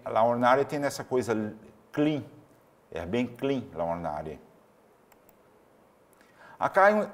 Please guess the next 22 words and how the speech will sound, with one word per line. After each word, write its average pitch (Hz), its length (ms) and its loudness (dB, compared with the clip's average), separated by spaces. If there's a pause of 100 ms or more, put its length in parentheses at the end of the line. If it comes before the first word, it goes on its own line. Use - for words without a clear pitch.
(360)
quando 208 180 2
você 185 160 4
sai 196 320 6
de, 165 160 6
de, 117 520 8
del 107 180 2
Casacó 139 580 6
e 120 80 0
se 131 140 0
vai 135 180 6
para 113 220 4
fora 156 480 6
del 113 100 6
Casacó, 110 540 0
há 117 100 4
uma 156 220 0
carpa. 113 640 0 (920)
Há 110 120 0
uma 131 180 2
carpa 143 580 4 (380)
que 139 320 0 (300)
foi 127 520 2